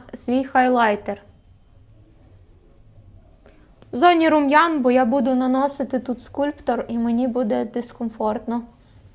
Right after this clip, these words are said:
Якщо я не припудрю, він ляже плямами мені.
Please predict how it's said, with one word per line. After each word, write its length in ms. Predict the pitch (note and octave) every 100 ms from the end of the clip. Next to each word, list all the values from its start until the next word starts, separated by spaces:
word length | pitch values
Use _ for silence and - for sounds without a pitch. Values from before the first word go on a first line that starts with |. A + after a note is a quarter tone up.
| - _ _ _ _ -
Якщо 520 | B3+ B3+ A#3 - B3+
я 140 | A#3+
не 140 | A#3 A3+
припудрю, 560 | B3+ B3 D4 F4+ C#4+
він 360 | A#3 A#3 A#3+ A#3+ - -
ляже 400 | A3+ B3 C4 A#3+
плямами 580 | B3 A#3 A3 G#3 G#3 G3+
мені. 340 | G3+ G#3 G#3